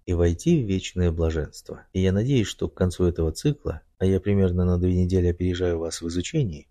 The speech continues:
вы тоже будете стремиться к тому же. И это окажет глубокое влияние на то, как вы живёте в этом мире. Давайте склонимся к молитве. Отче, мы благодарим Тебя за это великое обещание,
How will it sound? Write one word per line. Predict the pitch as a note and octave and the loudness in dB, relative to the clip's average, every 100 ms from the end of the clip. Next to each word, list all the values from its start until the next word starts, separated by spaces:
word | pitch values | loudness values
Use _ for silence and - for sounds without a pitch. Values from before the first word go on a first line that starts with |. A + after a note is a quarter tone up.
| _ - | _ 0
вы | F#2 F2+ | 2 2
тоже | - G3+ D#3 D3 | 4 4 4 4
будете | A2 G2 F2+ F2 | 2 0 0 -4
стремиться | - F2 F2 E2+ - | -2 0 2 0 -4
к | E2 | -6
тому | F2 D#2+ D2+ | -2 -2 -2
же. | - - _ _ | -6 -14 _ _
И | A2 | -4
это | - B2 C3 | 0 2 0
окажет | - C#3 G#2+ E2+ | 2 2 2 0
глубокое | F2+ F#2 F2+ - E2+ | 0 0 -2 0 0
влияние | F2+ F2 E2+ D#2+ | 2 2 2 0
на | E2+ | -2
то, | D3 D3 | -2 -2
как | - - F2+ | 0 0 -2
вы | |
живёте | F2 E2+ B2 D3+ A#2+ B2 - - | 0 2 2 0 -2 -4 -8 0
в | F2 | 2
этом | E2+ E2 E2 | 2 2 2
мире. | D#2 C#2+ D2+ - _ - | 0 -2 -6 -14 _ -2
Давайте | E2 A#2 F3+ - C3+ | 0 2 0 -2 -8
склонимся | - E2+ D#2+ D#2 - - | -4 0 0 -2 -6 -8
к | - | -4
молитве. | D#2+ C#2+ - C2+ C#2 _ _ _ | -2 -2 -8 -14 -16 _ _ _
Отче, | G2 F#2 F2+ | -4 -2 0
мы | F#2+ F#2 | 2 4
благодарим | F#2 F#2 F#2 F#2+ F#2+ | 4 2 4 2 2
Тебя | E2+ E2+ F2 | 0 0 2
за | F2 | 2
это | E2 E2+ | 0 0
великое | F2+ F2+ - F2+ | 2 2 2 0
обещание, | F2+ G2 C#3 B2 D#2 D2 | 0 -2 0 0 -2 -6